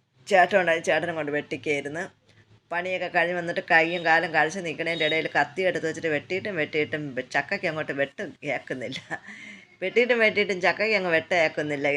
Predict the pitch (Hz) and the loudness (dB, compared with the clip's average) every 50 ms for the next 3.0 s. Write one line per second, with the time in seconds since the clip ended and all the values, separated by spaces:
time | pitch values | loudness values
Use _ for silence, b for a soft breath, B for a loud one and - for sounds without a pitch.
0 | 139 147 170 180 180 180 175 175 - 151 139 135 139 131 131 131 - - 143 156 | 0 -2 -2 0 2 2 0 2 2 0 2 2 2 0 -2 -2 -6 -8 -8 -4
1 | 165 180 185 196 190 185 165 151 156 - 202 202 202 165 127 127 123 - - _ | -4 -4 -4 -2 -4 -4 -2 -2 -2 -2 -4 -6 -6 -8 -8 -8 -10 -10 -12 _
2 | b b b b b b b _ - 160 170 180 208 226 - 190 175 - - - | b b b b b b b _ -8 -6 -4 -2 -4 2 2 2 2 2 4 4